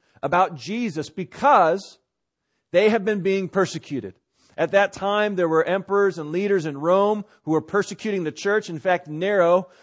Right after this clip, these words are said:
who was one of the leaders at that time in Rome, he was persecuting Christians badly. He had actually helped start a fire that burnt down Rome,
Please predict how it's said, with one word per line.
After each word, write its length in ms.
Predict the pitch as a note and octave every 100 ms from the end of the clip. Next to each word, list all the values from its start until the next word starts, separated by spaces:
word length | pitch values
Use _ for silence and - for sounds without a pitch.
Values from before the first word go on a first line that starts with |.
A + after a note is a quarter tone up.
| _
who 80 | E3
was 180 | F3 D#3
one 140 | F#3
of 80 | F#3
the 60 | F3+
leaders 260 | F#3 E3
at 40 | F3
that 180 | E3+
time 340 | E3+ F3 F3+ F3
in 140 | D#3+
Rome, 320 | D#3+ F3 F3+ - _ -
he 100 | F#3
was 160 | G3
persecuting 580 | G3 G3 - D#3+ G3 F3+
Christians 440 | - G3 - D#3 A#2+
badly. 640 | E3+ F3+ F#3+ C#3+ A#2 A#2 _ _ _
He 140 | - A3
had 80 | G#3
actually 400 | F#3 - F3+ D#3+
helped 220 | - -
start 420 | - - G#3 G#3+
a 40 |
fire 440 | F3+ - G3 G3+ E3
that 200 | D#3 D3
burnt 280 | G3 F#3+ D#3
down 380 | F#3 A3+ A#3+
Rome, 440 | E3+ D3 D3 E3